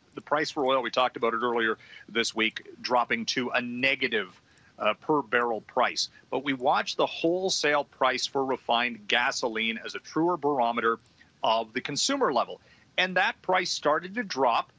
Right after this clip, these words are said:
by about ten percent. So, lo and behold, the price of the pumps coming down, uh, came down a, a penny at midnight and then another seven cents tomorrow, down to the seventy-four cent, uh, per liter range. So it, it's, it's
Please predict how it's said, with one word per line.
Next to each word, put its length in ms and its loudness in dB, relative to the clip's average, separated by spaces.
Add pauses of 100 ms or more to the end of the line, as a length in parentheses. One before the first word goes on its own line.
(560)
by 220 2
about 400 0
ten 240 0
percent. 480 0 (100)
So, 440 0
lo 160 2
and 80 -2
behold, 340 2
the 60 -14
price 320 0
of 60 -14
the 40 -16
pumps 280 0
coming 280 -4
down, 300 0 (320)
uh, 280 2 (200)
came 160 0
down 240 2
a, 80 -6 (140)
a 100 0
penny 340 0
at 120 -4
midnight 400 0
and 100 -6
then 80 0
another 320 0 (220)
seven 320 -2
cents 320 -2
tomorrow, 340 0
down 240 -2
to 60 -6
the 100 -4
seventy-four 540 -4
cent, 260 -4 (140)
uh, 100 0
per 160 -6
liter 300 -4
range. 260 -4
So 160 0
it, 140 -2
it's, 280 -4
it's 200 -6